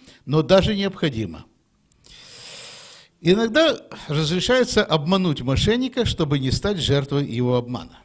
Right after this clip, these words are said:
Не так, типа, «Вору вора дубинку украл», да? Но ты не можешь доказать, что он мошенник.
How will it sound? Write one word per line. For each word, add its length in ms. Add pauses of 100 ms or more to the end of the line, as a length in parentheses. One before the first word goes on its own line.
(400)
Не 180
так, 260
типа, 260
«Вору 320
вора 340 (920)
дубинку 540
украл», 400
да? 240 (1160)
Но 80
ты 180
не 140
можешь 400
доказать, 420
что 180
он 100
мошенник. 560